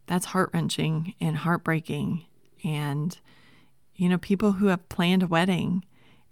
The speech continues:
and have sent out invitations and have wanted and waited for this day to joyously come and celebrate with their family, they have a much different reality.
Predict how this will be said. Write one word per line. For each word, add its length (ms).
and 200
have 320
sent 280
out 160
invitations 1080
and 240
have 280
wanted 680
and 260
waited 540
for 180
this 280
day 720
to 120
joyously 640
come 460
and 140
celebrate 540
with 140
their 120
family, 720
they 140
have 240
a 60
much 360
different 340
reality. 760